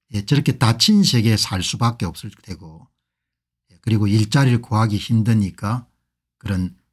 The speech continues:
무장단체들에 많이 자기 몸을 의지하는 경우가 많이 생길 것 같다. 만일 저게 젊은이가 여러분들 다른 나라, 훨씬 더 개방적인 나라에 태어났으면 얼마나 다른 인생을 살았을까,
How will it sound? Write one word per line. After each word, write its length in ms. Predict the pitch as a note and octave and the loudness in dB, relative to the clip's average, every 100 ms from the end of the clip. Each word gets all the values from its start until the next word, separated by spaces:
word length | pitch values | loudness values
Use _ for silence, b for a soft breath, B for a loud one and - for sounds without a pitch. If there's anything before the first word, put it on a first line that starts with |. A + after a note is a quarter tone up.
| _ | _
무장단체들에 1200 | G2 G2+ A#2+ A#2+ A#2+ A#2 A#2 A#2+ A#2 G#2+ G2 G2 F2 | -4 2 4 4 4 2 2 2 0 -4 -4 -8 -8
많이 500 | E2 E2+ G2 A2 - | -6 -4 -2 -4 -4
자기 280 | A2 F#2 G2 | -4 -2 0
몸을 360 | G2+ A2 A2+ A2+ | 2 2 2 -2
의지하는 500 | G2+ F2 G2+ G2 G2 | -10 -8 -6 -4 -4
경우가 300 | F2+ F2+ F2 | -6 -10 -10
많이 280 | E2 E2+ E2+ | -10 -12 -16
생길 320 | - G#2 - | -18 -20 -20
것 120 | F2+ | -20
같다. 280 | _ _ _ _ _ _ - | _ _ _ _ _ _ -2
만일 300 | A#2+ D#3+ D#3+ | 2 2 4
저게 260 | F#3+ F3 | 2 2
젊은이가 640 | F3+ F#3 F3+ D#3 C3 B2 B2 | 2 4 4 4 2 2 2
여러분들 400 | A#2+ A2 G#2+ - | 2 0 0 0
다른 340 | G#2 C3+ D#3+ | 2 4 4
나라, 380 | F3 F3 E2+ - _ _ _ | 4 2 0 -6 _ _ _
훨씬 260 | F3 - E3 | 0 2 2
더 80 | D#3+ | 2
개방적인 680 | - F3 G3 E3+ B2+ A#2 A2 | 2 2 4 4 4 4 2
나라에 300 | A2 G2+ - | 2 -2 -4
태어났으면 600 | B2+ G#2 F#2 - G2 F2+ | -2 -2 -2 -6 -6 -4
얼마나 400 | G2+ A#2 C3 C3 | -2 0 0 0
다른 280 | G2 A#2 | 0 2
인생을 380 | C3+ B2 C3 A2+ | 2 2 0 -2
살았을까, 680 | G#2+ G2+ E2+ - _ F2 | -4 -8 -10 -14 _ -14